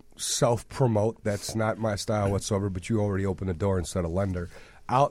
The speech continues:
for those that are watching, we actually, our company, Island Home Mortgage, does have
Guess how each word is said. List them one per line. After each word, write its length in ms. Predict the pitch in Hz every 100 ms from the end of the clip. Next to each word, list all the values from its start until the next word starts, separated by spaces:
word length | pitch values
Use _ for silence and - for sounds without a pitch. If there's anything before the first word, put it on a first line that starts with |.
| 104
for 100 | 131
those 220 | 143 143
that 80 | 135
are 60 | 117
watching, 420 | 117 113 117 104
we 160 | 127
actually, 500 | 120 107 - 107 98 -
our 220 | - 110
company, 420 | 117 110 95 98 92
Island 360 | 95 98 95
Home 140 | 95 90
Mortgage, 340 | 90 90 82
does 240 | 104 98 90
have 300 | 98 90